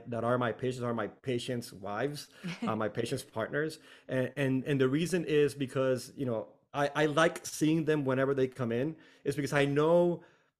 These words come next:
Speaker 1: they sometimes go into the gynecologist, and the gynecologist is like, "Oh, you don't need hormones anymore." Uh, it's like, "You already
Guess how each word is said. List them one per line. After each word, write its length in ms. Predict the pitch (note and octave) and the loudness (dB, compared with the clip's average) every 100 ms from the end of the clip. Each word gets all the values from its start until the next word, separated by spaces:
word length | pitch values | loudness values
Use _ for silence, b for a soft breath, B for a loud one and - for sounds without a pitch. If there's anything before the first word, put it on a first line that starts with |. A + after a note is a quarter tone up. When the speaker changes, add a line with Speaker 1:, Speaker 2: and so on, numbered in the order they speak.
| - | -16
Speaker 1:
they 500 | C3 C3 C3 C#3 C3+ | 0 4 6 6 2
sometimes 400 | - D#3 D#3 B2+ | 0 -2 0 0
go 200 | C3+ C3+ | 2 4
into 160 | C3 B2 | 2 0
the 120 | A#2 | 0
gynecologist, 680 | B2+ A2+ - A#2+ A#2+ C3 | 0 0 0 2 2 0
and 100 | C3 | -2
the 60 | A2+ | -4
gynecologist 320 | B2+ B2 C3 | -2 -2 -2
is 80 | G#2+ | -2
like, 120 | A#2 | -2
"Oh, 120 | F#3+ F3 | -2 0
you 140 | C#3+ | 0
don't 200 | D#3 C#3+ | 2 2
need 120 | C#3 | 0
hormones 360 | A#2+ B2+ A2+ G#2 | 0 -2 -2 -4
anymore." 480 | G2 F#2 E2+ D#2 - - A2+ | -6 -8 -10 -14 -18 -12 -8
Uh, 40 | |
it's 120 | G#2+ | -4
like, 180 | A#2 - | -4 0
"You 140 | D#3 | 2
already 340 | D3+ C#3 C#3 | 4 4 2